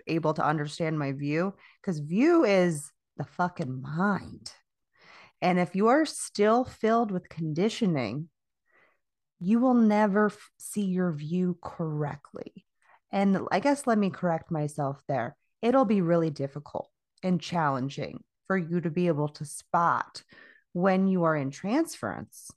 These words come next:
It will just be very challenging. And it took those first three years of, like, really heavy deconditioning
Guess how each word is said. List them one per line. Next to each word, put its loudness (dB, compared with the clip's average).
It 2
will 2
just -2
be -2
very 0
challenging. 2
And 0
it -4
took -4
those 0
first 0
three -4
years 0
of, -2
like, 0
really 0
heavy -4
deconditioning -2